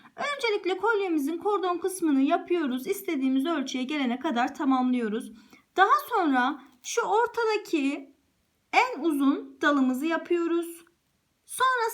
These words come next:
sağ tarafa doğru diğer dallarımızı tamamlıyoruz. Sonra sol taraftaki dallarımızı yapıyoruz ve modelimizi tamamlıyoruz.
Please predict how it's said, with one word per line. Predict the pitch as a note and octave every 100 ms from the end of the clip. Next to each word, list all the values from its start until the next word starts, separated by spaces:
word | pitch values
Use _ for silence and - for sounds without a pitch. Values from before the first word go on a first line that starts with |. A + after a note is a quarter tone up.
| -
sağ | F4+ F#4+
tarafa | F#4+ F#4+ D#4+ D4
doğru | B3 A#3+ G#3+ G#3+ C4 D4 -
diğer | G4+ A4 F4 B3
dallarımızı | A3+ G#3 A3 B3 C#4 E4
tamamlıyoruz. | - E4 E4+ E4+ E4+ E4 E4+ E4+ - _ _ -
Sonra | - C5 B4 G4
sol | - B4 A4
taraftaki | F4 D4+ C#4+ C#4 C4 B3+
dallarımızı | F4+ D4+ B3 A#3 A3 A3+
yapıyoruz | D#4 F4 F4 F4 E4 E4 - G4+
ve |
modelimizi | G4+ F#4 D4 B3+ B3 A3+ C4
tamamlıyoruz. | C4+ C#4 B3 A3+ A3 G#3 G3 A3